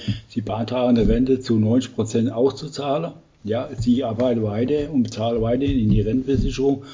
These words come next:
und kriegen aber das Geld erst in der Regelaltersrente, wenn sie die beantragen, dann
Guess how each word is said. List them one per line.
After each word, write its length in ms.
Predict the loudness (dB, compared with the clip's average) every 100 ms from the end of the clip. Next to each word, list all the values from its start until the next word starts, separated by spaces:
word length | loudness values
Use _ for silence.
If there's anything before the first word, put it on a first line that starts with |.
| -20 -12
und 60 | -6
kriegen 280 | -2 0
aber 160 | 0 0
das 160 | -2 0
Geld 200 | 0 0
erst 540 | -4 -4 -6 -12 -12
in 160 | -2 2
der 140 | 2
Regelaltersrente, 960 | 2 2 0 -2 2 2 0 0 0 0
wenn 160 | 0
sie 60 | -2
die 180 | -4 -2
beantragen, 680 | -2 -4 -6 -6 -4 -6 -8 -18 _ _ _
dann 220 | -4 -4